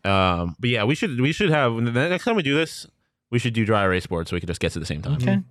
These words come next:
Speaker 2: that's totally fair. Totally fair. Look, if you wanna go to some of these
Speaker 3: Good
Speaker 2: real,
Speaker 3: battle.
Speaker 2: real weird Pac-twelve football games,
Speaker 3: Hmm.
Speaker 2: there's only one place to get your tickets, and that is Game Time.
Speaker 3: Mm-hmm.
Speaker 2: You guys can save up to sixty percent on tickets when you buy tickets last minute. It's great for you procrastinators out there.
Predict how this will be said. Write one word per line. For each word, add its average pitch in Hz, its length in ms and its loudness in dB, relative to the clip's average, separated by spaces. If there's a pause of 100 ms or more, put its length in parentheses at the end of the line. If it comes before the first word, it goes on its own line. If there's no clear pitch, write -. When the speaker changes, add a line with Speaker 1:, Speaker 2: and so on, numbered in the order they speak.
Speaker 2:
that's 117 180 -4
totally 131 300 2
fair. 92 180 -2
Totally 101 320 -2
fair. 90 220 -6 (340)
Look, 156 220 2
if 147 100 2
you 180 100 4
wanna 185 180 4
go 147 180 4
to 147 80 2
some 156 160 0
of 131 60 0
these 120 180 0
Speaker 3:
Good 101 100 -4
Speaker 2:
real, 135 540 4
Speaker 3:
battle. - 80 -16
Speaker 2:
real 123 640 2
weird 127 480 2 (460)
Pac-twelve 127 500 2
football 127 260 0
games, 175 300 -2
Speaker 3:
Hmm. 143 100 2
Speaker 2:
there's 120 160 0
only 123 200 0
one 107 240 0
place 101 260 -2
to 98 60 -4
get 95 140 -2
your 95 80 -2
tickets, 113 380 -4
and 98 160 -2
that 92 120 2
is 92 120 -2
Game 104 260 0
Time. 95 240 2
Speaker 3:
Mm-hmm. 113 360 -14
Speaker 2:
You 139 40 2
guys 143 240 4
can 135 140 -2
save 143 180 2
up 131 120 2
to 131 60 -6
sixty - 360 -2
percent 147 320 2
on 135 80 2
tickets 147 280 -2
when 135 120 -4
you 120 80 -4
buy 131 180 2
tickets - 360 -6
last 123 260 2
minute. 131 240 -4
It's - 100 -18
great 110 160 0
for - 80 -10
you 92 60 -8
procrastinators 104 760 -2
out 95 180 -2
there. 95 180 -4